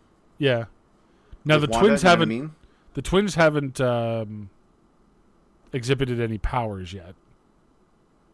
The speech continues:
Speaker 2: Aside from the spontaneous aging.
Speaker 1: Aside from the spontaneous aging, but we don't know if that's Agatha or not. That could be Agatha.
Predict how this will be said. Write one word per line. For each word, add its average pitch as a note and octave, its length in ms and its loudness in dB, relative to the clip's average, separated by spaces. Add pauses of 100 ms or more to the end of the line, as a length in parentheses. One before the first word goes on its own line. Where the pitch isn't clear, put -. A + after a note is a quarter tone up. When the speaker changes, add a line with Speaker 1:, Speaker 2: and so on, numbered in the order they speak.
(300)
Speaker 2:
Aside G#2+ 420 -4
from A2 140 -10
the G2+ 80 -10
spontaneous G#2+ 600 -8
aging. F2 360 -10 (480)
Speaker 1:
Aside B2+ 260 -4
from A2+ 120 -10
the G#2 40 -8
spontaneous G2+ 560 -12
aging, G#2 320 -6
but A2+ 140 -10
we C3 200 -4
don't A#2+ 280 -2
know A#2+ 200 -2
if - 120 -8
that's A2+ 400 -2
Agatha A#2 460 -8
or F#2 40 -12
not. F#2+ 260 -14 (1000)
That A#2+ 120 -2
could A2+ 140 -6
be G#2+ 120 -4
Agatha. B2 380 -4